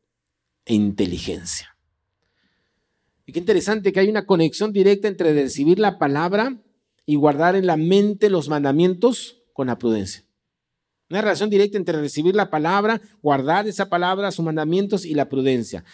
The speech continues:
Claro que está hablando aquí un padre dando consejos a su hijo, pero al mismo tiempo es la figura perfecta para nosotros de nuestro Padre,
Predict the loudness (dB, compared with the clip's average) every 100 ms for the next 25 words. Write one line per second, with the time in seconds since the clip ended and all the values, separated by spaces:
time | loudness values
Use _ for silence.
0 | -14 -2 2 2 0 0 0 0 -2 -2
1 | 0 0 0 0 0 0 0 0 0 2
2 | 2 2 2 2 0 -2 -2 -2 -4 -4
3 | 0 0 2 -4 -6 -18 -4 0 2 4
4 | 2 2 0 0 0 0 0 4 4 2
5 | -2 -2 -2 0 0 0 -2 -4 0 0
6 | 2 0 -2 -6 -4 0 2 2 0